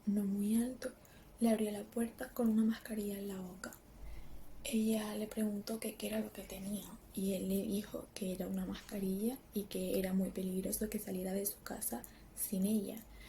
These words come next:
que aunque viviese en el campo, cualquiera podría tener este virus. Además, era muy peligroso que estuviera allí sin mascarilla, ya que él y las seis personas que estaban dentro de esa casa tenían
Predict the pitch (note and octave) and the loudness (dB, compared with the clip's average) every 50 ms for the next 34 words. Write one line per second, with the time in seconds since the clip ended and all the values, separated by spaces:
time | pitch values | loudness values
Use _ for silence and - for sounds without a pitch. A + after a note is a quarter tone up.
0 | - - - - - - G3+ G3+ F#3+ F#3+ F#3+ F3+ F3+ F3+ F#3 F#3+ G3 - A3 G#3 | -18 -18 -16 -8 -2 0 0 2 2 0 0 -2 -2 0 0 0 2 2 4 4
1 | G#3+ G#3+ G#3+ A3 - G#3+ A3 A3 A3+ A3+ - C4 C#4+ - - - - - - - | 4 2 2 0 0 2 2 2 2 2 -2 -8 -10 -12 -14 -20 -20 -20 -20 -20
2 | - - - - - - - - - G#3+ G3+ G3 G#3+ - G#3+ G#3 G#3+ A3+ A3+ - | -20 -20 -20 -20 -20 -20 -14 -6 -2 0 0 0 -2 -2 -2 0 0 0 0 -2
3 | - G#3 G3+ G3+ G#3 A3+ A3 A3 G#3+ - G#3 G3+ G#3 G#3 G3+ G3 G3 - - G3 | -2 0 0 0 2 0 0 -2 -2 -2 -4 -2 -2 -2 -2 -2 -4 -4 -4 -4
4 | F#3 F#3+ G3+ G#3 G#3 - F#3+ - - - - - - - - - - - - - | -2 0 0 2 0 -2 -4 -6 -10 -18 -18 -16 -14 -14 -14 -14 -14 -14 -12 -8
5 | - - G#3+ G3+ G3+ G3 G3 G#3 A3 A3 G#3+ - - - - - - - G#3+ G3+ | -6 -2 0 2 2 4 4 4 4 4 2 0 -6 -16 -20 -18 -10 -4 -2 0
6 | G3+ G3+ G#3 G3+ - G#3 G3+ G3+ G3 G#3 A3 A3 - G3 - G3 F#3+ - G3+ F#3+ | 2 2 2 2 4 4 4 4 4 4 2 2 0 0 -2 -4 -4 -2 0 2
7 | F#3+ F#3+ F#3+ G3 F#3+ F#3+ G3+ G#3+ A3 - F#3 F#3 F#3 F#3 - - F#3+ F3+ F#3 F#3+ | 4 4 4 2 2 2 2 2 2 0 0 -2 -2 -4 -6 -6 -4 0 2 2
8 | G3 G3+ A3 B3 C4 - - - - - - - - A3 G#3+ G#3 G3+ - - F#3+ | 2 4 2 2 0 -2 -12 -18 -20 -20 -10 -2 2 4 4 4 4 2 -2 -4
9 | F#3 - - - A3 A3 G3+ F#3 F#3 - - - G3+ F#3 F#3 G3+ - - - G#3+ | -4 -4 0 2 4 4 4 4 0 -2 0 2 2 2 2 4 4 6 6 6
10 | G#3+ - - G#3+ G#3+ - - A3+ G#3+ - - G3+ F#3+ - - G3+ G3 G3 F#3+ - | 4 2 -2 -2 0 2 2 2 2 0 -2 -6 -6 -4 -2 -2 0 0 0 -2
11 | - G3 G3+ G#3+ G#3 G#3 G3 - - - G#3+ - - F#3+ F#3 F#3 F#3 - - G#3 | 0 2 2 4 4 2 0 -4 -6 -10 -10 -8 -4 -2 -2 -2 -2 -2 -4 -4
12 | G3+ - A3 G#3+ A3 - - B3+ - - - - - - - - - - - - | -4 -4 -4 -4 -4 -6 -8 -10 -12 -14 -18 -20 -20 -20 -20 -20 -20 -20 -20 -6
13 | - - A#3 A3 A3 A3+ A3+ A#3+ B3 A#3+ A#3+ B3 | 0 4 8 10 12 12 12 12 10 8 4 2